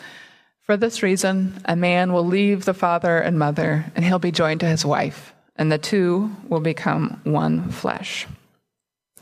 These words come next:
Remember, in Genesis two is where we have the account of woman being taken out of man as the rib, which is another illustration of Paul's meaning of the word head as source.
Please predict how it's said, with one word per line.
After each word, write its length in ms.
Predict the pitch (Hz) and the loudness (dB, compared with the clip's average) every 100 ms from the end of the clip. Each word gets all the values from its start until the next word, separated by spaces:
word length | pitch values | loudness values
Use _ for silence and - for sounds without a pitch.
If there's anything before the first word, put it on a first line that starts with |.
| - | 0
Remember, 420 | 190 196 202 202 | 2 4 4 4
in 140 | 185 180 | 2 2
Genesis 420 | 180 180 - - | 0 0 -4 -2
two 200 | 247 240 | 2 2
is 120 | 180 | 2
where 120 | 170 | 0
we 120 | 170 | 2
have 220 | 196 196 185 | 2 2 2
the 100 | 170 | 0
account 480 | 160 - 180 311 - - - - _ _ - | 0 -2 -2 -4 -10 -20 -20 -20 _ _ -2
of 180 | 180 | -2
woman 420 | 180 208 214 214 208 | 2 2 4 2 2
being 280 | 208 190 | 2 2
taken 400 | 180 208 190 190 - | 2 0 0 0 0
out 280 | 170 175 165 | -2 -2 -2
of 120 | 151 | 0
man 500 | 147 151 147 160 160 - - _ _ - - - - | 2 2 0 -2 -6 -12 -20 _ _ -20 -20 -20 -2
as 180 | 160 156 | -2 0
the 140 | 156 | -2
rib, 420 | 151 147 143 143 160 - - | 0 0 0 -2 -10 -12 -6
which 180 | 180 | -2
is 120 | 175 165 | 0 0
another 400 | 160 170 170 - | 2 2 0 0
illustration 720 | 165 156 - 156 - 175 160 | 0 0 0 -2 -2 -2 -2
of 180 | 165 - | -4 -2
Paul's 340 | 170 170 175 | -2 0 0
meaning 340 | 156 156 156 - | 0 2 0 -2
of 160 | 156 | -2
the 80 | 151 | 0
word 240 | 147 147 151 | 2 0 0
head 560 | - 196 170 165 170 - - _ - | 0 0 0 -2 -6 -10 -20 _ -6
as 160 | 143 | -2
source. 720 | - - - 135 143 - - | -2 0 0 0 0 -2 -2